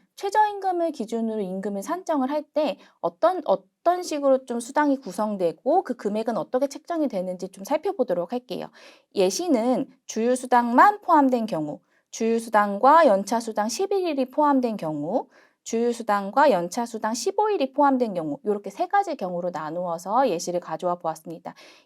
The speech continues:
이 예시는, 어, 이제 일 일 세 시간씩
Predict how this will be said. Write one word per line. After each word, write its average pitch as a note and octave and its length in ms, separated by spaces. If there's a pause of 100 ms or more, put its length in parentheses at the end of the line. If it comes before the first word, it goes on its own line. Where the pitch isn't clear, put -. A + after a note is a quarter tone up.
이 G#3 200
예시는, G3+ 640 (280)
어, G3 220
이제 D#3 340 (200)
일 D4 240
일 D4 480 (720)
세 E4 140
시간씩 - 580